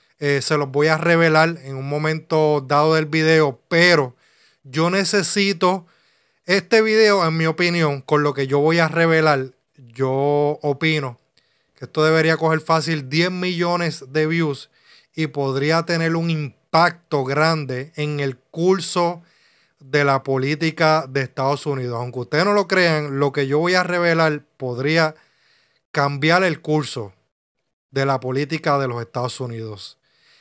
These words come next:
Y, y ustedes dirán, "Pero tú, un youtuber que lo que tiene son, eh, treinta mil suscriptores, cuarenta mil en Facebook, cincuenta mil en TikTok".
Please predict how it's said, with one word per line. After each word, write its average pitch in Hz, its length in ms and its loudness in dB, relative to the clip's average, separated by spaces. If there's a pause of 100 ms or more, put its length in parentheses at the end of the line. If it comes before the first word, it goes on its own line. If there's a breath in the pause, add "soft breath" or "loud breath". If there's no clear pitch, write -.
(240 soft breath)
Y, 143 380 -2 (1000)
y 151 60 -6
ustedes 156 320 -2
dirán, 156 340 0
"Pero 131 280 -2
tú, 143 360 0 (540)
un 139 220 -8
youtuber 156 800 0
que 131 140 -8
lo 120 120 -6
que 123 100 -8
tiene 127 260 -6
son, 151 580 -2 (720 soft breath)
eh, 127 600 -4
treinta 139 360 -2
mil 135 100 -4
suscriptores, 151 920 -2
cuarenta 123 440 -8
mil 135 140 -2
en 147 120 0
Facebook, 151 840 2
cincuenta 120 540 -10
mil 127 200 -4
en 147 220 -2
TikTok". 165 800 -2